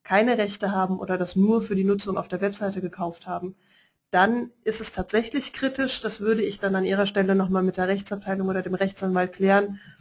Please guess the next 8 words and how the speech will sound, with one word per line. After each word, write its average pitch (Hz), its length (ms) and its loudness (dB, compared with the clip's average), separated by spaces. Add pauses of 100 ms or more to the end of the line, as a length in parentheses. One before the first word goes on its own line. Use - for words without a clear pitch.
(960)
Da 185 380 6
ist 196 260 -2
es - 220 -4
auch 196 240 4
so, 208 240 0
dass 190 400 -2 (420)
man 190 340 2
grundsätzlich 220 760 0